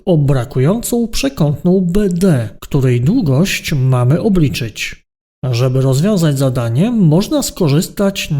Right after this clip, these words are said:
na przykład z twierdzenia Pitagorasa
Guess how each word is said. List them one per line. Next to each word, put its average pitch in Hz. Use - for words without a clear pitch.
na 139
przykład 147
z -
twierdzenia 185
Pitagorasa 135